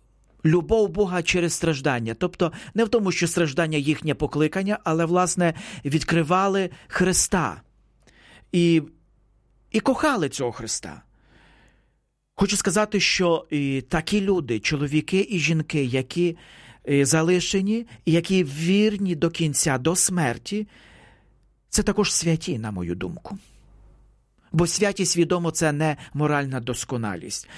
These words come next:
а це вірність Богу. І такі люди — це святі. Так, сьогодні їх повно на вулиці.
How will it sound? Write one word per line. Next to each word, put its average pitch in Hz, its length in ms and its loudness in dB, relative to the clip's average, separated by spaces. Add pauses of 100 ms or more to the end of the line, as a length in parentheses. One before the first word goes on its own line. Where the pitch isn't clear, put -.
(180)
а 139 140 -2
це 139 380 2
вірність 156 520 0
Богу. 107 500 -2 (760)
І 160 80 4
такі 185 280 0
люди — 180 260 2
це 190 160 -2
святі. 156 580 -2 (120)
Так, 165 240 -2
сьогодні 233 480 2
їх 202 180 0
повно 135 440 -2
на 127 120 -4
вулиці. 123 540 -6